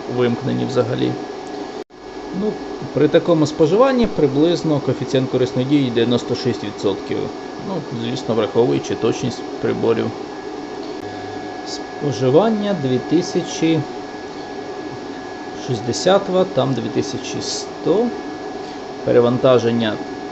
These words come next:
не чуємо, що спрацьовує захист. Значить, два і один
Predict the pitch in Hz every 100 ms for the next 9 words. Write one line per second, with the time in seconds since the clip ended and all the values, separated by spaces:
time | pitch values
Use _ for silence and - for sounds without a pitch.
0 | - - - - - - 127 127 127 135
1 | 131 180 214 - 226 - 214 - 214 214
2 | 208 208 180 - 165 151 175 - 180 -
3 | - - - - - - - - - -
4 | - 143 185 143 131 139 131